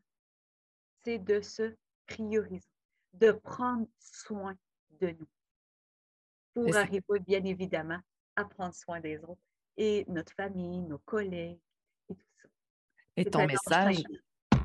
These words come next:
Speaker 2: excuse-moi, ton message, c'est comme, euh, quand ils nous disent dans l'avion, là, si jamais il y a une dépressurisation, mettez votre masque avant de mettre le masque de quelqu'un d'autre, là.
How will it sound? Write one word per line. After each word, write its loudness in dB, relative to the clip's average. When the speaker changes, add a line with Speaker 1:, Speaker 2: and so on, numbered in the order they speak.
Speaker 2:
excuse-moi, -2
ton 0
message, 2
c'est -4
comme, 4
euh, 2
quand -4
ils -2
nous -4
disent 4
dans 4
l'avion, 2
là, 0
si -6
jamais 0
il 0
y 2
a -2
une -8
dépressurisation, 0
mettez 0
votre -2
masque 0
avant 4
de -2
mettre -4
le -2
masque -2
de -2
quelqu'un -4
d'autre, 0
là. 0